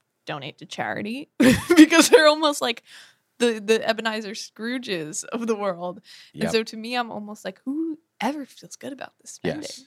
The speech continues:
Speaker 1: You
Speaker 2: It's,
Speaker 1: know?
Speaker 2: it's really tough.
Speaker 1: It's
Speaker 2: I mean,
Speaker 1: bad.
Speaker 2: when we started budgeting out, I was like, "Okay, we have the money, but do I wanna spend, you know,
Speaker 1: Yeah.
Speaker 2: uh,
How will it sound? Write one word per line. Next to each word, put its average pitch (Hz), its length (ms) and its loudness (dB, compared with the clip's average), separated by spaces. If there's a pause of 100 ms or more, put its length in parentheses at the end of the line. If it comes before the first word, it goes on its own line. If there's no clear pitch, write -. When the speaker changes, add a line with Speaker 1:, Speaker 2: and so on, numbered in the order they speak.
(180)
Speaker 1:
You 196 120 -4
Speaker 2:
It's, 165 80 -2 (120)
Speaker 1:
know? 240 80 -8
Speaker 2:
it's 123 220 -2
really 98 240 0
tough. - 400 -14 (120)
Speaker 1:
It's - 100 -20
Speaker 2:
I 127 60 4
mean, 143 100 8
Speaker 1:
bad. 123 60 4
Speaker 2:
when 127 100 6
we 143 80 6
started 123 300 6
budgeting 110 360 2
out, 95 160 -4
I 92 80 -8
was - 120 -6
like, 95 100 -2
"Okay, 92 340 -6 (100)
we 98 120 -6
have 135 260 -2
the 127 60 2
money, 82 320 -6
but 104 260 0
do 123 140 2
I 131 80 4
wanna 127 220 -2
spend, 76 480 -12 (580)
you 95 80 -4
know, 87 60 0
Speaker 1:
Yeah. 101 240 -2
Speaker 2:
uh, 90 240 -2